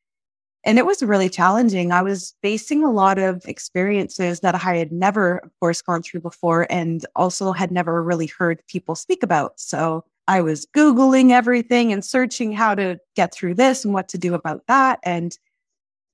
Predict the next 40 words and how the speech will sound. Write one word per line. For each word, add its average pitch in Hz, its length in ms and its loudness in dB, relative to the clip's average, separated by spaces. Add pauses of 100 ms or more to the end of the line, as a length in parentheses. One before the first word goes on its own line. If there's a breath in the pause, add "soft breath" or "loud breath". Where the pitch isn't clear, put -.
I 202 100 4
had 202 300 2 (160)
eventually 226 480 2
realized, 190 480 2
like, 185 100 -6
there's, 349 240 -4 (220)
there's 285 180 -2
no, 226 300 4
like, 202 180 2
one-stop 196 540 -2
shop 185 260 -2
here 165 220 -6
for 175 200 -2
all 170 140 2
these 156 220 -8
answers. 196 440 0
So 165 280 0
I, 196 240 0 (100)
I 202 120 2
gotta 202 260 2 (380)
write 180 200 0
about 190 240 2
it. 156 100 0
Like, 170 160 -2
it, 185 140 -2
it 190 60 -2
hasn't 214 260 -2
been 196 80 -4
done 220 160 2
before. 180 300 -2
So 185 100 -10
someone's 240 300 2
gotta 180 240 -2
do 180 160 0
it. - 100 -2
Why 185 140 0
not 180 240 -4
me? 156 280 -10
And 175 160 -6
so 170 300 -2